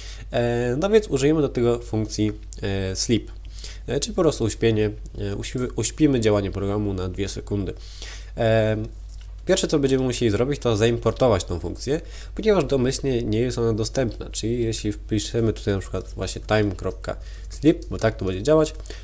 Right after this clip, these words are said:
to nam PyCharm podpowie, że mamy unresolved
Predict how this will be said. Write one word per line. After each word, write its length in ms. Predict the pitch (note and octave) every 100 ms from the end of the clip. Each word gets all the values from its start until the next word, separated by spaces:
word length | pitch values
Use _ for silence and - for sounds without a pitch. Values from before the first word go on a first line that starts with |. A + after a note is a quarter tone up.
| -
to 60 | G3+
nam 220 | F3+ D3
PyCharm 440 | B2 C3 B2+ A#2
podpowie, 520 | A2 G2 - G#2 A2
że 240 | F2+ G2 G#2 - - - - - - - -
mamy 240 | G#2 F#2+ G#2 A2+
unresolved 560 | A2 A2+ - G#2+ G2+